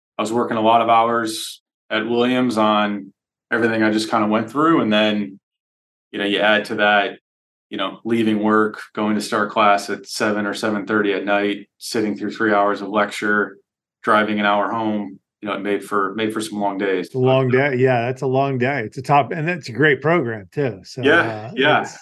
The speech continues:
Speaker 1: great. I mean, fantastic school. You know,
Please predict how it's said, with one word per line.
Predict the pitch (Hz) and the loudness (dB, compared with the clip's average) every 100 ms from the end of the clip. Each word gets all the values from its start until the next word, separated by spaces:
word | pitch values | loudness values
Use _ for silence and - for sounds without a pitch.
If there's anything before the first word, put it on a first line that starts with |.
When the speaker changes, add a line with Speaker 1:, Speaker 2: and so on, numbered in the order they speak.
| - | -4
Speaker 1:
great. | 120 135 135 _ _ - | 0 0 -2 _ _ -6
I | |
mean, | 107 101 | -4 -4
fantastic | - 123 117 127 101 - 110 | -2 -2 2 2 2 0 -6
school. | - 120 117 113 113 - _ _ _ - | -2 0 2 2 0 -10 _ _ _ -6
You | 110 | -2
know, | 104 - | -2 -4